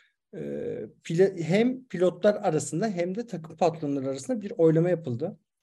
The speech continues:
E, en iyi pilot sıralamaları alındı, e,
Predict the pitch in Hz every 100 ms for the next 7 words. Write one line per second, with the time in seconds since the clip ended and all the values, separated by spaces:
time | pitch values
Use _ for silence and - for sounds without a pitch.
0 | _ 127 123 113 - 156 143 - 135 139
1 | - - - 135 127 127 127 127 123 -
2 | _ 117 104 104 98 95 - -